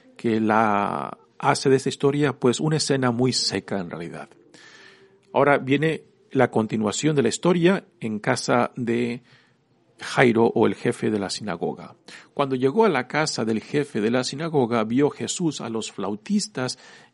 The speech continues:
y el tumulto de la gente y les dijo, "Retírense de aquí, la niña no está muerta, está dormida".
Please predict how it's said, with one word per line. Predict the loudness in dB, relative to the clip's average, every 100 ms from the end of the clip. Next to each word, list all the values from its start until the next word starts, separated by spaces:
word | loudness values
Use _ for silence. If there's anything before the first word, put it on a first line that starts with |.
| _
y | -2
el | -2
tumulto | -2 -2 0 -2 -2 -2
de | 0
la | 0 -4
gente | -6 -6 -4 -6 -4
y |
les | -4 -4
dijo, | -4 -4 -6 -6
"Retírense | -8 -2 -2 -2 -6 -8
de | -8
aquí, | -4 0 0 -2 -16 -20 -20 _ _
la | -10 -4
niña | -4 -4 -4 -4
no | -2 -2
está | -2 -4 -4
muerta, | -2 0 0 -2 -4 -4
está | -8 -8 -2 -2
dormida". | 0 0 0 -2 -8 -4 -2 -4 -10